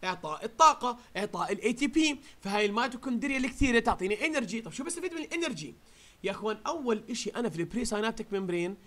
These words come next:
بدي أكون النيورو ترانسميترز. وين بكونهن؟ في السيتوبلازم هون.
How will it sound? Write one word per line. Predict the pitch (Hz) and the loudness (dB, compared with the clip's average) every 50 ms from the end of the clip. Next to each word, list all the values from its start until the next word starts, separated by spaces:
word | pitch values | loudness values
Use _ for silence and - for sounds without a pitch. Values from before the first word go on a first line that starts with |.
| - - - - - | -20 -20 -20 -8 -2
بدي | 214 349 330 220 165 175 208 | 0 0 0 0 -2 -6 -6
أكون | - 185 196 - - 269 294 269 254 285 311 320 311 - - - | -6 -6 -8 -6 -4 -4 -2 -2 0 -2 -2 -2 -4 -8 -4 -2
النيورو | 294 285 254 208 208 214 226 | 0 0 0 0 0 0 0
ترانسميترز. | 226 - 285 311 277 254 339 240 - 262 240 240 - - - - - - - | 0 0 -2 -2 -2 -2 -6 -6 -4 -4 -6 -6 -8 -12 -20 -20 -20 -10 -4
وين | - 285 381 381 | 0 0 0 2
بكونهن؟ | 370 349 - - 302 294 269 285 262 240 254 269 277 269 - - - - - - - | 0 0 2 2 2 4 4 4 6 6 6 6 4 0 -4 -12 -20 -20 -20 -8 -2
في | - | -2
السيتوبلازم | 190 180 - - - - - 220 240 262 254 233 - 208 160 - 170 202 214 190 147 131 143 | -2 0 -2 -4 -6 -2 2 2 4 4 2 0 -2 -4 -4 0 2 4 4 4 4 0 -4
هون. | 143 170 160 - | -4 -4 -4 -6